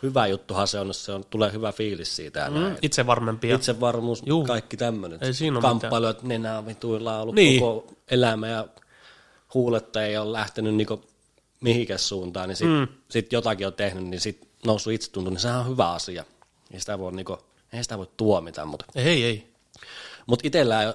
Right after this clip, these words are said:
Speaker 1: ite jos niinku miettisi, että olisiko se niinku ongelma, että olisiko me niin pinnallinen, että se olisi ongelma, niin no just, että jos se olisi mennyt överiksi, niin ei se nyt sit tietenkään, että ei se nyt joulupöytää tuu sit siinä vaiheessa. Tai jotenkin, että se olisi sit niin semmonen no no.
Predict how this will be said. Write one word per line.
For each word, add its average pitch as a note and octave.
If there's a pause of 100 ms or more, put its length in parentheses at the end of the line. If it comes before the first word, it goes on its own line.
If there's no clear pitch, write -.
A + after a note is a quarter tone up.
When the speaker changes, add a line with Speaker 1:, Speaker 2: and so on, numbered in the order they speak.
(160)
Speaker 1:
ite C#3+
jos B2
niinku G2+
miettisi, G2
että F2+
olisiko F#2+
se F#2+
niinku F#2+
ongelma, G2 (1040)
että G2
olisiko A2
me G#2
niin A2
pinnallinen, E2+
että D#2
se -
olisi E2
ongelma, E2+
niin D#2 (580)
no F#2
just, G#2
että A2+
jos G#2+
se -
olisi C3
mennyt A#2+
överiksi, E2+
niin E2
ei F#2+
se F#2
nyt F#2
sit -
tietenkään, C#2
että C2
ei E2
se E2
nyt F2
joulupöytää D2+
tuu C2+
sit -
siinä C2+
vaiheessa. -
Tai F2+
jotenkin, G#2
että -
se -
olisi F2
sit F#2
niin E2+
semmonen D2+
no D2+
no. D2